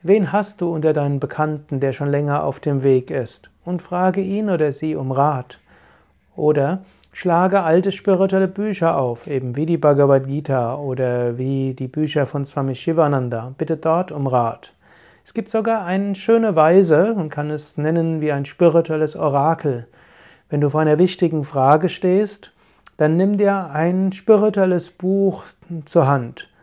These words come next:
Eines, das von einem selbstverwirklichten Meister geschrieben wurde,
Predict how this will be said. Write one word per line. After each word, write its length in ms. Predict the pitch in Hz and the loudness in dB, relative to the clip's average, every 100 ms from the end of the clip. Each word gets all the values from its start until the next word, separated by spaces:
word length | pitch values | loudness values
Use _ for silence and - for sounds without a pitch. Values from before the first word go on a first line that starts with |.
| _ | _
Eines, 380 | 139 151 165 | -4 -2 -2
das 160 | 151 160 | -2 -4
von 160 | - 156 | -2 -2
einem 180 | 147 | -2
selbstverwirklichten 960 | 147 156 156 - 156 147 135 143 - 131 | 0 0 -2 0 4 4 2 -4 -4 -4
Meister 460 | 127 160 165 - 170 | 0 0 -2 -6 -6
geschrieben 580 | 160 - 160 165 160 | -6 -4 -2 0 -2
wurde, 400 | 151 151 147 143 | 4 6 6 2